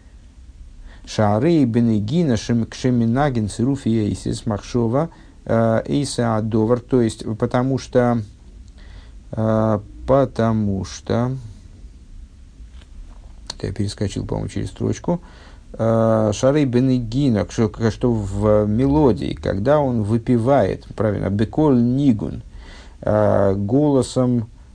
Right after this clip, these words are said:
э, в эту мелодию, "кшиёйцем мамакей алеев", э, которая выходит из глубины сердца. "Бейзе кавона веасога", э, "веасога с до-, дварма", э, с по-,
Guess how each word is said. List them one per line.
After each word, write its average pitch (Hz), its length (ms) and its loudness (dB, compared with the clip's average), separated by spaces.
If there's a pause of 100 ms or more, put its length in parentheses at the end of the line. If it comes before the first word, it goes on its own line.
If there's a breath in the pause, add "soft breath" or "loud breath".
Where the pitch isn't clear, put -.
э, 98 380 2 (380)
в - 100 -14
эту 107 220 2
мелодию, 120 460 4
"кшиёйцем 127 600 0
мамакей 110 600 0
алеев", 113 680 0 (560 loud breath)
э, 95 300 2
которая 117 480 2
выходит 120 720 0
из 123 320 0
глубины 117 680 2
сердца. - 600 0
"Бейзе 131 520 2
кавона 117 540 0
веасога", 104 960 0 (400 loud breath)
э, 98 320 4
"веасога 110 500 2
с 101 80 -2
до-, 104 300 2
дварма", 104 880 2 (420 loud breath)
э, 98 760 2
с - 520 -10
по-, 98 240 2